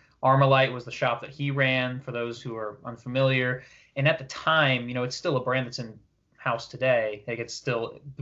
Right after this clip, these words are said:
producing items. They weren't a production shop. They were kind of a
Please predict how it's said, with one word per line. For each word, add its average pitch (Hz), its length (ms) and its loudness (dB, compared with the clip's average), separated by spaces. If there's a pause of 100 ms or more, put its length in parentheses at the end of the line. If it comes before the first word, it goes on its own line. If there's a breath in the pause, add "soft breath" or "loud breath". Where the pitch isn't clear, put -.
producing 127 420 -2
items. 117 420 0 (400 soft breath)
They 131 80 2
weren't 185 220 4
a - 40 -4
production 135 380 2
shop. - 360 -6
They 131 120 0
were 120 380 0
kind 147 160 4
of 120 80 0
a 107 220 -2